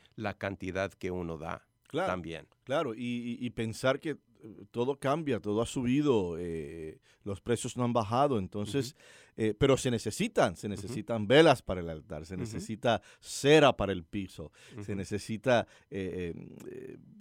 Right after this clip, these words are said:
Speaker 2: químicos para, para mapear, o sea,
Speaker 1: Ujú.
Speaker 2: lo que sea,
Speaker 1: Ujú.
Speaker 2: eso ha continuado y continuará si tú quieres
Speaker 1: Ujú.
Speaker 2: mantener un, un edificio en, en, en buena forma,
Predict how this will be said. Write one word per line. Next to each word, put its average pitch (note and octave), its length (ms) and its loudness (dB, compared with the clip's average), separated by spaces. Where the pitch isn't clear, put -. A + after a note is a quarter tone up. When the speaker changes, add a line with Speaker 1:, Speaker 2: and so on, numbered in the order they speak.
Speaker 2:
químicos D#3 680 4
para, F#2 420 0
para E2+ 500 -4
mapear, G#2+ 580 4
o F#2 60 -2
sea, A#2 240 0
Speaker 1:
Ujú. G#2 320 -12
Speaker 2:
lo C#3 200 2
que - 140 -14
sea, C3 480 2
Speaker 1:
Ujú. A2+ 280 -12
Speaker 2:
eso C#3 380 -2
ha D3 180 2
continuado C3 920 2
y C#3 120 0
continuará G2+ 880 2
si G#2 140 -10
tú - 140 -14
quieres B2 220 -4
Speaker 1:
Ujú. A2+ 60 -8
Speaker 2:
mantener G#2+ 440 -4
un, G#2 180 -4
un G2+ 200 -4
edificio G2 680 -2
en, F#2 280 -8
en, F#2 180 -8
en F#2 180 -8
buena G2 260 -2
forma, C3+ 480 4